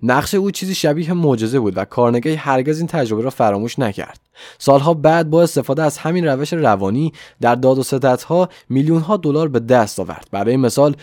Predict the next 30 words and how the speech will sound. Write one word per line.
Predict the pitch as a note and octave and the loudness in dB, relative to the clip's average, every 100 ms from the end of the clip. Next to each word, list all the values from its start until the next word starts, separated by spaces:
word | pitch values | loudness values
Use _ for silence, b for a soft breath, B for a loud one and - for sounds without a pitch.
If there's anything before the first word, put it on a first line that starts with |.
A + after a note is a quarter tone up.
| B | B
او | - | -12
قصدش | D#3+ E3+ E3+ - D#3 | -4 -2 -2 -2 -2
به | D#3+ | 2
راهن | D3 B2+ D3 E3+ | 2 2 0 -2
پنسیلوانیا | - D3 G#2+ A2+ G2 G2+ G2 A2+ C3+ - B | -2 -4 -4 -4 -2 0 0 0 0 -4 B
ریل | B2+ D3+ D#3 | -2 0 2
آهن | B2 A2 C3+ | 0 2 0
بفروشد. | G2+ F#2 F#2+ F#2 D2+ - B B | 0 -4 -6 -8 -8 -12 B B
رئیس | G#2+ C3 F3 | 0 2 2
راه | F#3+ F3 C#3 | 0 2 4
آهن | A#2 A2+ D#3+ | 4 2 -2
پنسیلوانیا | E3 D#3+ A#2 - G#2 F#2+ F#2+ G2 B2+ C3 B B | -2 -2 -2 -4 -4 -2 -2 0 -2 -4 B B
در | A2 C#3 | 2 2
آن | E3+ | 2
زمان | C3 A2+ C3+ D#3+ D3+ b b b _ G#2+ | 2 4 4 2 -2 b b b _ -16
جی | A2 D3 F#3 F3+ - | -4 0 2 0 -2
ادگار | D3 C#3+ C#3 D3+ | -4 -2 0 0
تامسن | D3+ - A#2+ G2+ - B2+ F2+ | 0 0 2 0 -2 -4 -4
بود. | E2 - _ _ b b | -10 -16 _ _ b b
برای | G2+ C3+ | 2 4
همین | E3+ D#3 F3 F#3+ - | 2 0 0 0 0
اندرو | C#3 A#2 A#2+ | -2 0 -2
کارنگی | D#3 E3 A#2 F#2+ G2+ C#3+ D3+ B B | -2 0 2 0 0 0 -2 B B
کارخانه | C#3 C#3 D3+ F3+ | 2 4 2 0
ذوب‌آهن | F3+ D#3 D3 C3 F3+ | 0 0 0 0 -2
عظیمی | - B2+ A#2 D3 E3 D#3+ | -2 -2 -2 -2 -2 0
در | C#3+ D3 D3 b b _ | 0 -2 -6 b b _
پیترزبورگ | - A#2+ A#2+ G#2+ G2 - C3 D#3 D#3+ | -14 -4 0 0 0 -6 -2 0 -2
تأسیس | - C3+ - - B2+ | -4 -4 -4 -4 -4
کرد | - F#2+ - | -4 -6 -8